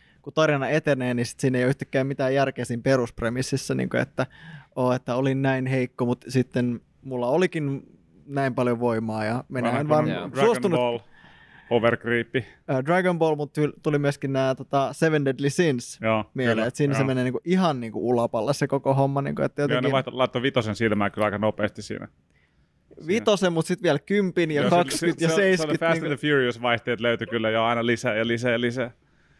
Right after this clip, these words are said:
Speaker 2: Ne hyppäs kovaa vauhtia niinku powerissa.
Speaker 1: Et siinä ei ollut kyllä niinku mitään järkeä siinä power scale, vaikka muuten tarina niinku, ainakin siinä niinku manga-muodossa oli kyllä mun mielestä tosi,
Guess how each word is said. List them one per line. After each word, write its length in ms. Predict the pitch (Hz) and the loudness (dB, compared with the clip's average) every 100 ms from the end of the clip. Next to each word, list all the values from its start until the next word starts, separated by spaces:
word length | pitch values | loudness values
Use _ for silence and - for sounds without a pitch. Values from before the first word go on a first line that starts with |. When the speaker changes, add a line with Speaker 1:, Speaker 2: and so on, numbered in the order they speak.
| _ _ - | _ _ -10
Speaker 2:
Ne 100 | 113 | -2
hyppäs 300 | 113 - 113 | -2 -2 -6
kovaa 300 | - 110 110 | -4 -2 0
vauhtia 320 | 110 107 - | 0 -2 -4
niinku 160 | 107 101 - | -4 -4 0
powerissa. 520 | 110 110 110 - - - | 2 2 -2 -10 -18 -16
Speaker 1:
Et 100 | - | -6
siinä 220 | 180 165 | -2 0
ei 20 | |
ollut 140 | 143 | 0
kyllä 120 | - 131 | -2 -6
niinku 140 | 131 | -4
mitään 460 | 139 170 143 117 110 | -2 0 2 2 0
järkeä 360 | 113 120 113 | -4 -4 -2
siinä 160 | 117 120 | -2 0
power 240 | 139 127 | 0 0
scale, 220 | 127 113 117 | -2 -6 -4
vaikka 200 | 131 156 | -2 2
muuten 280 | 214 175 | 2 2
tarina 340 | 151 156 139 123 | 0 2 2 0
niinku, 440 | 123 120 113 110 - | -4 -2 -4 -4 -2
ainakin 280 | 131 120 | -2 0
siinä 180 | - 120 | 0 2
niinku 320 | 120 123 120 - | 2 2 0 0
manga-muodossa 680 | 147 143 123 113 117 - | 2 2 2 0 -4 -4
oli 100 | 113 | -6
kyllä 180 | 110 113 | -4 -6
mun 100 | - 120 | -4 -4
mielestä 200 | 113 - | -4 -2
tosi, 340 | 123 123 - | -2 -2 -4